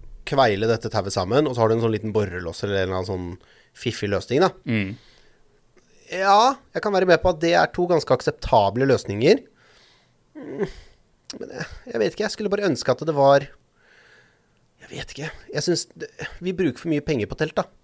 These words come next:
Speaker 1: til at, eh, det der ikke skal være tatt bedre hånd om. Og så spurte kona mi meg, hva er liksom drømmen? Hva ville vært det beste?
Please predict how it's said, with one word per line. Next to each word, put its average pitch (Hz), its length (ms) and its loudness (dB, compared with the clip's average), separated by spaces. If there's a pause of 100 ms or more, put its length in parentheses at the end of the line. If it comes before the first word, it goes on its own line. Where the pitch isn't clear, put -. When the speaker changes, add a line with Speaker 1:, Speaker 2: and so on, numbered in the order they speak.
(100)
Speaker 1:
til 135 240 0
at, 127 200 2
eh, 135 320 4
det 123 240 0
der 110 240 0
ikke - 320 -16
skal - 200 -4
være 98 280 0
tatt - 260 -18
bedre 95 340 -10
hånd 90 240 -14
om. - 100 -16 (1600)
Og 139 60 -6
så 165 120 -8
spurte - 280 2
kona 123 220 2
mi 113 100 2
meg, 123 240 0
hva 131 480 6 (380)
er 127 140 4
liksom 120 240 -4
drømmen? 107 560 0 (460)
Hva 120 140 6
ville 120 160 2
vært - 160 -4
det 120 80 -6
beste? - 420 0